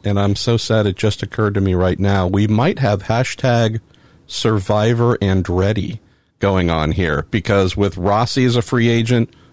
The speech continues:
Hunter-Reay is a free agent, Marco definitely questions as to whether, you know, this whole IndyCar experiment, uh, needs to continue. I don't know, man. You might be getting the, the,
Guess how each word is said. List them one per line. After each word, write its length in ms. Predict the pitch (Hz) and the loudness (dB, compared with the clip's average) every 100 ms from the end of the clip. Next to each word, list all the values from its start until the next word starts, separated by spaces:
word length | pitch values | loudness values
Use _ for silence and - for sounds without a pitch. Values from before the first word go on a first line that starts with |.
| _ | _
Hunter-Reay 480 | - 139 165 165 247 | -2 2 2 2 0
is 160 | 269 196 | 0 -2
a 60 | |
free 280 | 151 147 123 | 0 2 2
agent, 400 | 95 82 110 123 - _ _ _ - | 2 0 0 -2 -4 _ _ _ -6
Marco 720 | 104 120 147 180 175 202 202 - _ - | 0 0 0 0 2 4 2 -2 _ -4
definitely 460 | 113 - 151 135 131 | -2 0 0 2 0
questions 680 | - 139 - - 165 160 | 2 2 0 0 0 2
as 200 | 147 139 | 2 0
to 120 | - 131 | 0 0
whether, 760 | 127 139 143 143 147 143 135 - | 2 2 2 4 4 2 0 0
you 120 | 135 | 0
know, 220 | 139 139 135 | 2 2 2
this 220 | 131 - | 0 0
whole 180 | 139 131 | 0 2
IndyCar 420 | 139 135 147 135 | 2 0 2 0
experiment, 840 | - - 147 143 135 139 - - | -2 -2 0 2 2 2 -2 -2
uh, 280 | 123 127 120 | 2 4 4
needs 320 | 117 127 - | 2 2 -2
to 80 | 135 | -6
continue. 640 | - 117 - 143 135 139 135 - - _ - | 0 0 0 2 2 2 0 -6 -20 _ -12
I 140 | - 247 | -4 0
don't 200 | 226 190 | 2 4
know, 180 | 277 | 4
man. 400 | 262 160 208 269 - - - - | 4 2 2 2 0 -10 -18 -2
You 140 | 156 | 2
might 320 | 240 240 - | 4 2 0
be 140 | - 160 | 0 0
getting 460 | 160 220 190 165 | 2 2 2 2
the, 240 | 143 120 101 | 2 -2 -6
the, 440 | 127 131 131 127 | -4 2 4 4